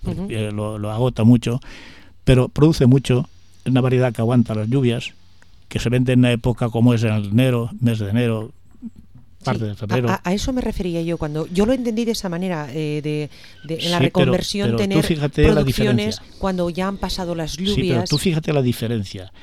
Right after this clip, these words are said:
Speaker 2: Se vende en una época que efectivamente también está, pues, la Hernandina, también está la Perica ahora,
Speaker 1: Ajá.
Speaker 2: eh, las restos de Clement Nules que quedan, que se tratan, y, pero en fin, lo que ocurre es que la Norgot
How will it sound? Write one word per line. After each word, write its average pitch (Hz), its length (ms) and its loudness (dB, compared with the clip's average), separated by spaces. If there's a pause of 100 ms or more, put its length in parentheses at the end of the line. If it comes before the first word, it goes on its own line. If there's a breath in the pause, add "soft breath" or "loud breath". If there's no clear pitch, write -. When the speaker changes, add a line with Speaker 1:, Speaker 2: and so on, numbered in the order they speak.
(140 loud breath)
Speaker 2:
Se - 120 -6
vende 151 180 6
en 196 60 6
una 170 60 6
época 156 340 2
que 131 100 -4
efectivamente 127 680 4
también 113 320 2
está, 135 420 2
pues, 120 320 -2
la 113 240 0
Hernandina, 113 520 4
también 117 340 0
está 120 340 0
la 113 160 -2
Perica 110 380 -4
ahora, 139 340 -2
Speaker 1:
Ajá. 196 280 -2 (280 loud breath)
Speaker 2:
eh, 120 480 2
las 120 360 0
restos 131 380 2
de 123 120 0
Clement 117 320 8
Nules 139 280 6
que 110 140 -6
quedan, 151 260 2
que 104 100 -2
se 113 140 0
tratan, 127 460 2
y, 117 300 2 (320 soft breath)
pero 123 160 4
en 117 40 4
fin, 139 200 0 (100)
lo 123 360 4
que 131 100 2
ocurre 175 340 2
es 160 100 -2
que 147 100 -8
la 127 120 2
Norgot 127 400 4